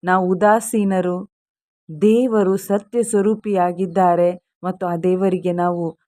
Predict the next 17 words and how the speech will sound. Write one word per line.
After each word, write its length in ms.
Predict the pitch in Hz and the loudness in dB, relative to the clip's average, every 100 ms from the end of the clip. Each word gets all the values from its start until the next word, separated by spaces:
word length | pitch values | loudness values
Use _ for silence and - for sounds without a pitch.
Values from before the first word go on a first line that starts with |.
| - | -12
ಅವಿಧೇಯರಾಗಿ 880 | 185 226 214 233 214 196 185 175 | -8 -4 0 2 4 2 0 -2
ನಡೆದಿದ್ದೇವೆ, 1160 | 175 170 196 202 220 - 196 180 180 175 _ _ - | -2 0 0 0 -4 -2 0 0 -2 -4 _ _ -2
ದೇವರ 360 | 180 202 202 196 | 0 2 2 0
ದೃಷ್ಟಿಯಲ್ಲಿ 680 | 170 196 - 220 208 190 | -2 -6 -4 -2 -2 -2
ಕೆಟ್ಟದುದನ್ನೇ 840 | 190 202 202 233 196 208 196 190 180 | -4 -8 -6 -6 -2 0 0 0 -2
ಮಾಡಿದ್ದೇವೆ" 720 | 170 170 196 202 170 185 175 | 0 0 0 -2 0 0 0
ಎಂದು 340 | 170 160 151 - _ _ - | -4 -6 -10 -14 _ _ -6
ಪಾಪ 300 | 196 220 247 | -6 -4 -6
ನಿವೇದನೆ 560 | 190 170 185 185 185 175 | -4 0 0 0 0 -2
ಮಾಡುತ್ತಾರೆ. 720 | 165 160 160 160 160 160 - _ _ _ - | -4 -6 -8 -12 -14 -14 -20 _ _ _ -4
ಶುಭ 160 | 233 254 | 0 0
ಸಂದೇಶದಲ್ಲಿ 960 | 269 254 240 214 208 175 165 170 214 _ _ _ _ - | 0 0 0 0 -2 -2 -2 -6 -10 _ _ _ _ -10
ಪಶ್ಚಾತ್ತಾಪಪಟ್ಟು 1300 | 220 - - 302 349 285 277 254 247 233 - 233 - _ - | -10 -6 -4 -4 -2 -8 -6 -4 -4 -4 -6 -8 -10 _ -8
ಪಾಪಕ್ಕೆ 520 | 202 214 285 277 262 | -4 -4 -4 -4 -4
ವಿಮುಖರಾಗದೇ 1080 | 202 208 247 - 254 202 196 220 277 247 247 | 0 0 0 -2 0 2 2 2 0 2 2
ಇರುವ 280 | 240 226 185 185 _ _ _ - | 2 0 -2 -8 _ _ _ -12
ಪಟ್ಟಣಗಳಿಗೆ, 1120 | 226 - 294 262 247 202 202 165 160 156 | -12 -6 -2 0 0 0 -2 -2 -4 -6